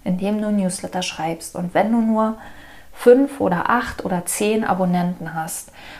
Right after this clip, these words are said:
Hauptsache, du gehst raus, du sendest und, ähm, selbst wenn kein Feedback zurückkommt, heißt das nicht, dass die Menschen das nicht lesen.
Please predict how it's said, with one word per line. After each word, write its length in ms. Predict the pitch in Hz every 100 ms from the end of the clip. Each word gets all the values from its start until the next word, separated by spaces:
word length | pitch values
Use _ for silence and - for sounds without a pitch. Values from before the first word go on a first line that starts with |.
| -
Hauptsache, 800 | 208 226 - 214 226 220 220 220
du 460 | 190 185 190 190 -
gehst 580 | 196 226 226 - -
raus, 340 | 175 185 214 214
du 120 | 185
sendest 760 | 180 180 202 208 202 202 - -
und, 380 | 185 180 180 - - - - - - -
ähm, 580 | 180 180 180 180 180
selbst 360 | - 202 240 -
wenn 100 | 220
kein 260 | 214 214 208
Feedback 500 | - 240 - 208 -
zurückkommt, 640 | - 208 - 196 180 180
heißt 260 | 190 190
das 160 | 220 -
nicht, 220 | 214 220
dass 160 | 208 -
die 80 | 196
Menschen 440 | 185 196 - 196
das 180 | 185 -
nicht 220 | 185 -
lesen. 520 | 175 175 180 151 170